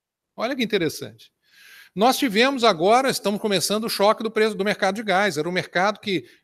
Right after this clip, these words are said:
a Petrobras comprava dois dólares, na média, lá no poço das International Oil, Oil Companies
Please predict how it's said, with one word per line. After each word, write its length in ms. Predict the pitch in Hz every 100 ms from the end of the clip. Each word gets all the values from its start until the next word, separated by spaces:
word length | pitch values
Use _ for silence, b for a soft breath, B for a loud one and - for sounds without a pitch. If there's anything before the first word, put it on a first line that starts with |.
| -
a 240 | 165 156
Petrobras 640 | 156 190 190 160 160 156 -
comprava 540 | 170 151 160 147 147
dois 420 | 131 190 254 190
dólares, 880 | 147 175 170 139 120 113 - - -
na 120 | 160 170
média, 480 | 175 185 165 135 139
lá 120 | 160
no 120 | 170
poço 440 | - 180 196 - 143
das 200 | 151 147
International 520 | 156 156 160 - 151
Oil, 220 | 156 165
Oil 220 | 160 160
Companies 640 | 160 196 220 269 285 -